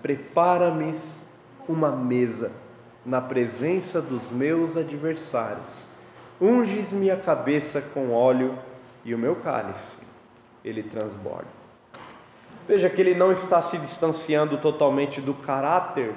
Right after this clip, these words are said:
de Deus descrito na primeira imagem, porque, é, é,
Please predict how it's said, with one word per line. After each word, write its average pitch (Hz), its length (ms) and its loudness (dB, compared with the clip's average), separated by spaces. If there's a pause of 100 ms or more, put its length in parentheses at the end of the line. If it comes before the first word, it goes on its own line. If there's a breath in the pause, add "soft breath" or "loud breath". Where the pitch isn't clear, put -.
(200)
de 117 140 -10
Deus 143 460 0
descrito 175 500 -4
na 165 140 4
primeira 151 400 2
imagem, 127 500 0 (840 loud breath)
porque, 165 240 2
é, 190 460 4
é, - 280 2